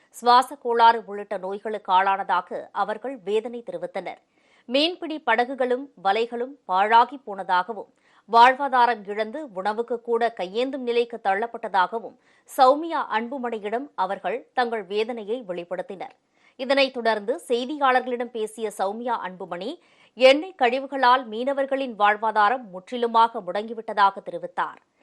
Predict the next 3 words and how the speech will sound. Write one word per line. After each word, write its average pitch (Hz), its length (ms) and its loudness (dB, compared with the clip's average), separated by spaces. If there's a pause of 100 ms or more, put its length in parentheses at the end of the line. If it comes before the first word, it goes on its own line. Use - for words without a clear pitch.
(260)
அரசாங்கமே 226 920 2
மக்களை 208 640 -2
கைவிட்டுவிட்டால், 240 800 0